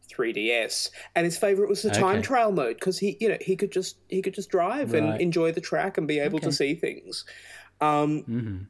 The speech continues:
Speaker 1: so he did buy Mario Kart eight when it came out, and I think he's played it for about five hours, and that's
Speaker 2: Right.
Speaker 1: it. And I've offered to sell it.
Speaker 2: Well, he's, you know, he's gotta have a break from Splatoon now and again.
Speaker 1: Exactly. Um,
Speaker 2: <laughs>
Speaker 1: yeah, well,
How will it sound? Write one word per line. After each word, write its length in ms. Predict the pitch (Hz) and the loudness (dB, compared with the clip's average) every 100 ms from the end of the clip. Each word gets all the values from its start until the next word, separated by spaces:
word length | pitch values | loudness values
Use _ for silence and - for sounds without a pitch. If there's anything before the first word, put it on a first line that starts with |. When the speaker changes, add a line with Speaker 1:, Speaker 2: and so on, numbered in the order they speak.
| - | -6
Speaker 1:
so 380 | - 156 147 - - - | 0 2 2 0 -6 -16
he 220 | - 175 | -2 -2
did 280 | 143 196 170 | 2 0 2
buy 280 | 170 139 131 | 2 2 2
Mario 320 | 131 131 127 | 2 4 2
Kart 320 | 127 127 120 | 2 2 2
eight 180 | 117 117 | 0 0
when 100 | 127 | -4
it 80 | - | -2
came 300 | 131 110 110 | -2 -2 -2
out, 420 | 104 87 - - - | -2 -4 -8 -14 -4
and 240 | 123 120 | -4 0
I 100 | 117 | -2
think 220 | 127 131 - | 0 -2 -2
he's 120 | 123 | -12
played 260 | - 113 113 | -4 -2 -2
it 120 | - | -4
for 140 | - | -6
about 320 | - - 90 - - | -4 -4 -6 -10 -14
five 320 | - 107 101 | -6 -4 -4
hours, 600 | 80 50 - - - - _ _ _ _ _ _ _ 135 | -6 -6 -12 -12 -12 -12 _ _ _ _ _ _ _ -6
and 120 | 123 | -4
that's 280 | - - 113 | -4 -2 -2
Speaker 2:
Right. 180 | - | -2
Speaker 1:
it. 100 | 95 - - - - | -4 -14 -20 -8 -2
And 140 | 147 | 2
I've 140 | 156 | 4
offered 280 | 170 220 233 | 2 2 -2
to 100 | 175 | -2
sell 180 | 160 156 | 2 2
it. 60 | - | 6
Speaker 2:
Well, 160 | 117 | 6
he's, 320 | 98 104 - 120 | 6 0 -4 -2
you 80 | |
know, 80 | 95 | 0
he's 100 | 98 | 2
gotta 160 | 123 131 | 6 8
have 80 | 110 | 8
a 60 | |
break 280 | 104 107 - | 4 2 2
from 200 | - 98 | -6 -8
Splatoon 420 | - 104 - 104 | -6 -6 -4 -4
now 140 | 98 95 | -4 -6
and 100 | 98 | -4
again. 160 | 135 | -4
Speaker 1:
Exactly. 360 | 135 160 156 - - - - | -4 -6 -8 -12 -14 -20 -10
Um, 460 | - 151 151 151 160 - _ _ | 0 4 4 2 -2 -10 _ _
Speaker 2:
<laughs> 280 | 160 156 143 | -4 -2 0
Speaker 1:
yeah, 320 | 190 190 165 | 2 2 2
well, 200 | 175 196 | 2 2